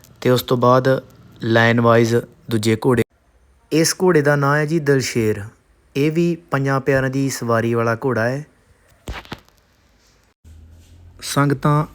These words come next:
ਜਦੋਂ ਵੀ ਹਜ਼ੂਰ ਸਾਹਿਬ ਦਰਸ਼ਨ ਕਰਨ ਆਉਂਦੀਆਂ, ਮਨੋਕਾਮਨਾ ਲੈ ਕੇ ਮਨ ਵਿੱਚ ਆਉਂਦੇ ਆ ਤੇ ਉਹ ਇੱਥੇ ਘੋੜਾ ਸੁੱਖ ਕੇ ਜਾਂਦੇ ਆ। ਜਦੋਂ ਉਹਨਾਂ ਦੀ ਮਨੋਕਾਮਨਾ ਪੂਰੀ ਹੋ ਜਾਂਦੀ ਆ ਤੇ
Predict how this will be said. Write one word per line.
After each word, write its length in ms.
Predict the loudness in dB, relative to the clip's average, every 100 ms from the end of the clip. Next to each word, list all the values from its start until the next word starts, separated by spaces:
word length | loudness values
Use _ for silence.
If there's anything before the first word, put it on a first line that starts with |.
| -2
ਜਦੋਂ 380 | 0 2 2
ਵੀ 320 | 2 2 0 -4 -8 -4
ਹਜ਼ੂਰ 300 | 0 2 2
ਸਾਹਿਬ 460 | 0 0 2 0 -2 _ _ -4
ਦਰਸ਼ਨ 420 | 0 0 0 0
ਕਰਨ 260 | 2 4
ਆਉਂਦੀਆਂ, 460 | 4 4 4 4 2 -2 -14 -20 -20 -20 -20 _ _ -20 -20 -20 -20 -20 -4
ਮਨੋਕਾਮਨਾ 880 | 2 6 6 6 6 4 6 6 4 0 -10 0
ਲੈ 280 | 4 4 4
ਕੇ 140 | 4
ਮਨ 260 | 4 4 4
ਵਿੱਚ 220 | 2 2
ਆਉਂਦੇ 260 | 2 4 2
ਆ 80 |
ਤੇ 200 | 2 -2 -4 0
ਉਹ 160 | 4
ਇੱਥੇ 240 | 4 2 -2 0
ਘੋੜਾ 220 | 2 2
ਸੁੱਖ 300 | 0 -2 -4
ਕੇ 120 | -2
ਜਾਂਦੇ 380 | 0 0 0 0
ਆ। 80 | -2 -6 _ _ _ _ -20 _ _ _ _ _ -4
ਜਦੋਂ 300 | 0 4 4
ਉਹਨਾਂ 180 | 4
ਦੀ 100 | 4
ਮਨੋਕਾਮਨਾ 600 | 4 6 4 4 2 2 0
ਪੂਰੀ 280 | 0 2 2
ਹੋ 80 |
ਜਾਂਦੀ 340 | 2 2 2 0
ਆ 160 | 0 -4 -12 _ _ _ _ _ _
ਤੇ 120 | -6